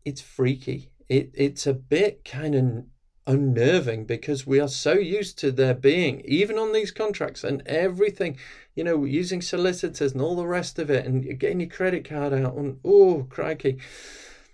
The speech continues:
You know, you are nervous. Does it really exist? Am I really gonna get the goods? I mean, how many people have gone online, bought something they thought, and it never gets delivered?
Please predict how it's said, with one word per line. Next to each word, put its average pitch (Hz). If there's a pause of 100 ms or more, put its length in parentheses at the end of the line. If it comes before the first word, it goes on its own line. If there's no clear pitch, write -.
(560)
You 160
know, 170
you 139 (100)
are 131
nervous. 135 (420)
Does 170
it 135
really 151
exist? 135 (120)
Am 190
I 190
really 185
gonna 175
get 165
the 160
goods? 139
I 135
mean, 143
how 185
many 196
people 180
have 135
gone 156
online, 156
bought 156
something 131 (480)
they 113
thought, 131 (480)
and 143
it 160
never 175
gets 175
delivered? 175